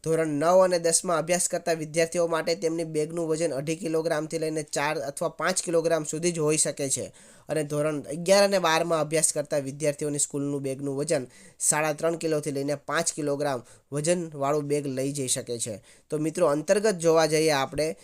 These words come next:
સમરી કાઢીએ, તો સ્કૂલ બેગનું જે વજન છે, આ સ્કૂલ બેગ પોલિસી પ્રમાણે જે વિદ્યાર્થીનું વજન હોય છે, એના કરતાં દસ ટકાથી પણ વધુ હોવું જોઈએ નહીં. મતલબ કે જે વિદ્યાર્થીનું વજન હોય છે, એનાથી દસ ટકા કરતાં ઓછું વજનનું બેગ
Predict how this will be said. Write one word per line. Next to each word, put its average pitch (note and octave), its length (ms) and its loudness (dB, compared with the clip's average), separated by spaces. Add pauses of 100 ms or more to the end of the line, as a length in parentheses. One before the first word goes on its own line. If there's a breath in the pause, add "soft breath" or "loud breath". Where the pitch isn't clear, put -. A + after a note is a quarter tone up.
(100)
સમરી F#3 380 4
કાઢીએ, C3+ 500 0 (280 loud breath)
તો G3 100 0
સ્કૂલ A3 360 4
બેગનું F#3+ 360 2
જે F3 100 0
વજન F3 460 2
છે, D#3+ 180 2
આ C#3+ 160 0
સ્કૂલ F3 320 0
બેગ E3 200 4
પોલિસી D3 380 -2
પ્રમાણે C#3+ 460 -2
જે D3+ 120 -2
વિદ્યાર્થીનું D3+ 680 -2
વજન F3 300 0
હોય C#3+ 220 0
છે, E3 140 -2
એના D#3 340 -2
કરતાં C#3+ 420 -4
દસ E3 280 0
ટકાથી D#3 360 -4
પણ D#3+ 200 -4
વધુ C3+ 320 -6
હોવું C3+ 320 -4
જોઈએ C3 360 -4
નહીં. C3 360 0 (280 loud breath)
મતલબ D3+ 240 0
કે D4 140 -4
જે E3 140 0
વિદ્યાર્થીનું D3 600 -2
વજન C3+ 280 0
હોય E3+ 160 2
છે, F3 120 -2
એનાથી D#3+ 360 0
દસ D#3 300 -2
ટકા D3+ 200 -2
કરતાં D3 300 -4 (680 loud breath)
ઓછું F#3 800 4
વજનનું D#3+ 440 0
બેગ D3 320 2